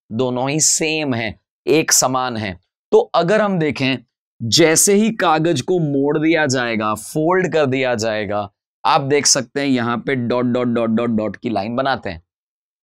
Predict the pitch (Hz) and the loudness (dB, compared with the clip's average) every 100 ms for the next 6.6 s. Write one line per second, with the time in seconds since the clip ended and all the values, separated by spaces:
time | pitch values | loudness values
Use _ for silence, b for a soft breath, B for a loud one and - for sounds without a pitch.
0 | _ _ _ - 123 311 - 247 247 - | _ _ _ -2 4 4 6 4 2 2
1 | 185 160 - 151 131 117 110 160 151 123 | 0 -2 0 0 0 0 2 0 0 -2
2 | 123 147 139 123 117 95 131 156 131 139 | -2 -2 -2 -4 -4 0 2 0 -2 -2
3 | 143 156 147 139 139 151 - 117 113 131 | 0 0 -2 -2 -2 -2 -2 -4 -2 0
4 | 143 135 135 143 131 135 147 165 - _ | 0 0 0 -2 -2 0 0 -2 -4 _
5 | _ - 131 117 120 117 107 107 110 107 | _ -2 0 2 0 0 0 -2 -2 -2
6 | 110 101 107 107 101 | -2 -2 -4 -4 -6